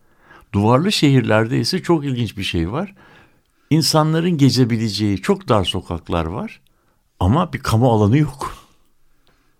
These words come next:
Kamu alanı diye bir şey yok. Bir tane meydan var.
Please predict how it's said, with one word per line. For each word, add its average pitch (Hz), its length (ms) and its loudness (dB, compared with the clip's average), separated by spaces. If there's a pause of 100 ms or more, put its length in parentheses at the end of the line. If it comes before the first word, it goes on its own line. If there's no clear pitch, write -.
(640)
Kamu 113 260 0
alanı 123 260 0
diye 110 180 0
bir 101 60 -6
şey 165 160 -2
yok. 113 320 -4 (920)
Bir 139 80 -6
tane 151 240 2
meydan 143 460 4
var. - 280 -8